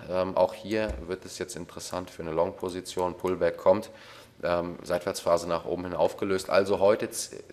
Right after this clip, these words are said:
stehen die, äh, Börsenampeln, was die Aktienindizes angehen, eher auf grün. Und man sollte da mit den Short-Positionen, wie gesagt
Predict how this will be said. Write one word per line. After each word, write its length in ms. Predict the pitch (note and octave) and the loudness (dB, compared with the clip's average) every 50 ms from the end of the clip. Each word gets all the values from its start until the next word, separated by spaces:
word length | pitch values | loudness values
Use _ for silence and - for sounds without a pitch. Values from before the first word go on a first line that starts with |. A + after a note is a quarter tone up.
| - - | -18 -14
stehen 500 | - - - - - - G#2 G#2+ A2 A2+ | -12 -10 -10 -10 -8 -4 -2 -2 -2 -2
die, 260 | - G2+ F#2 F#2 F2+ F2+ | -4 -6 -6 -4 -4 -4
äh, 80 | D#2+ - - D2+ D#2 E2 F2+ D#2+ - - - - - - D#2 D2+ | -6 -8 -10 -14 -12 -10 -10 -10 -10 -12 -14 -16 -16 -18 -8 0
Börsenampeln, 800 | - F#2+ G#2+ G#2+ G#2+ G#2+ - - F#2+ G#2 A#2 A2+ B2 A#2+ A#2 G#2+ | 4 6 6 6 4 2 -2 0 0 0 0 0 0 0 0 0
was 160 | F#2 G2 - - | 0 -2 -2 -2
die 80 | - | -2
Aktienindizes 840 | - - - - - B2 E2 F#2+ G#2+ G#2 G#2+ G#2+ - - G#2+ G#2 - | 0 0 0 0 -2 -6 -4 -6 -6 -8 -8 -6 -6 -4 -4 -4 -4
angehen, 300 | - F#2+ G2 E2+ F#2 F#2 | -6 -6 -6 -4 -4 -4
eher 260 | D#2+ E2+ F#2+ G#2 G#2 G2+ | 0 4 6 8 8 8
auf 220 | F2+ F2+ - - | 8 6 4 0
grün. 320 | - D#2+ F#2 G2+ A#2+ C3+ - - - - - - - - - - - | -4 -2 0 0 0 0 -2 -6 -12 -18 -18 -18 -18 -18 -18 -16 -10
Und 220 | - - F#2 F2 G2+ | -6 -6 -4 -2 -2
man 100 | G2+ F#2 | -2 0
sollte 260 | F#2 F#2+ F#2 G2 F#2+ | 2 2 2 2 0
da 120 | F2 F#2 | -2 0
mit 140 | F2+ F2+ - | 0 -2 -4
den 100 | F2+ F2 | -6 -4
Short-Positionen, 800 | - F#2 F2 F2 - - F2+ D#2+ E2 - - - E2 E2+ E2+ D#2+ | 0 0 0 0 0 -4 -8 -8 -8 -8 -6 -4 -2 -2 -2 -4
wie 100 | D2+ D2+ | -6 -6
gesagt 500 | D2+ D#2 - D#2 D#2 D2+ - - - - | -8 -8 -8 -6 -6 -8 -8 -10 -18 -20